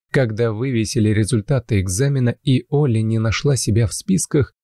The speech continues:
девушка испытала самый настоящий шок. «Этого не может быть», думала про себя Оля, снова и снова по кругу изучая списки поступивших. Но еще большим шоком для нее стало,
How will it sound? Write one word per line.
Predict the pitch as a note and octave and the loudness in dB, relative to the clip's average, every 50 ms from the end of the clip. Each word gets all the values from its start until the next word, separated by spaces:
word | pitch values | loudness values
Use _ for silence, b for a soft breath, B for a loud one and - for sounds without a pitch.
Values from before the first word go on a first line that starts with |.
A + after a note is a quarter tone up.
| _ _ _ | _ _ _
девушка | C#3 A2+ G2 C3 F#3 F#3 D#3 D3+ C#3 - - - C3+ | 0 2 2 2 2 0 0 -2 -2 -4 -2 0 0
испытала | A#2+ - - - B2+ - - - D#3+ D#3 D3+ C#3+ C3 | 0 0 0 -2 -4 -2 0 0 0 2 2 0 0
самый | - - - - - D3+ D3 C#3+ C#3 C#3 C#3 | 0 -2 -2 -2 0 0 0 2 0 0 2
настоящий | C3 B2+ B2+ A2+ - - - A#2+ A2+ A2+ G#2 F2+ - - D3+ | 2 2 2 0 0 0 0 2 2 2 0 0 0 -2 -2
шок. | - - - A2+ - - - _ _ _ _ _ _ _ _ _ _ _ _ _ _ _ _ | 0 0 -2 -2 -4 -6 -12 _ _ _ _ _ _ _ _ _ _ _ _ _ _ _ _
«Этого | - - A#2 - - B2+ A2+ A2+ | -2 0 0 0 2 0 2 2
не | A#2 A#2+ C3+ | 2 2 2
может | C#3 C3+ B2+ - E3 D3 | 2 0 2 0 0 2
быть», | C#3+ D3 A2+ - - - _ _ _ _ _ _ _ _ _ _ - | 2 0 0 -2 -4 -12 _ _ _ _ _ _ _ _ _ _ 0
думала | A2 F#2+ F#2 G#2 G2+ F#2 F#2+ F#2+ F#2+ F#2 | 2 2 2 2 2 0 0 -2 -2 -2
про | - G#2 | -2 -2
себя | - - - G2+ G2 F#2 | -2 -2 -2 0 0 2
Оля, | G2+ B2 B2+ A#2+ A#2 A#2 - _ _ _ _ _ | 2 2 2 0 -2 -4 -8 _ _ _ _ _
снова | - - - C#3 A2+ G#2 G#2 A#2 B2+ B2+ A2+ G#2 A2+ | -6 -2 0 2 2 2 2 2 0 0 -2 0 0
и | B2 A#2+ | 0 0
снова | - - - A#2+ A#2 C3 C3+ A#2+ A2 A#2+ A#2 | -2 0 0 2 2 2 2 2 2 0 0
по | - B2+ A2+ | 0 -2 -2
кругу | - C#3+ D3 D3+ C3 A#2 B2 B2 | 0 0 0 2 2 2 2 2
изучая | A#2+ G#2 A#2+ B2 - - - D#3+ D3 C3 | 2 2 0 -2 -2 0 0 2 2 0
списки | A#2+ - - E3+ D3 - - D#3 | -2 0 0 0 -2 0 -2 -4
поступивших. | B2+ - D3 - - F3 D#3 - F3+ B2 - - - G#2 - - _ _ _ _ _ _ _ _ _ _ _ _ _ _ _ | -2 -2 -4 -2 -2 -2 0 0 0 -2 -2 -2 -6 -8 -8 -10 _ _ _ _ _ _ _ _ _ _ _ _ _ _ _
Но | C#3+ C3+ D3 E3+ E3+ | 2 2 4 2 2
еще | D3+ C#3+ C3+ A2 - - - A#2 G2+ | 0 -2 -2 -4 -2 -2 -2 -2 -2
большим | G2+ G#2 D3 F#3+ F3 - - - B2+ G2+ | 0 0 0 0 0 -2 0 0 0 0
шоком | - - - D#3+ B2+ - C3 A2+ G#2+ | 0 0 0 0 0 0 0 0 0
для | G#2 A2+ A#2+ | 0 0 0
нее | A#2+ A#2+ B2 A#2 | 0 0 0 -2
стало, | - - - - C#3+ A2+ G#2 F#2+ F2 | -2 -2 -2 -2 0 0 0 -2 -6